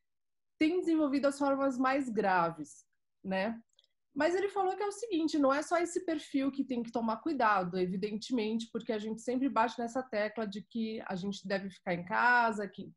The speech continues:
quem puder, principalmente quem é do grupo de risco, também na faixa etária de sessenta a mais.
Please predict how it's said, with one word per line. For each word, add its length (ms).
quem 160
puder, 460
principalmente 1000
quem 240
é 100
do 100
grupo 300
de 160
risco, 540
também 400
na 120
faixa 280
etária 400
de 80
sessenta 420
a 60
mais. 440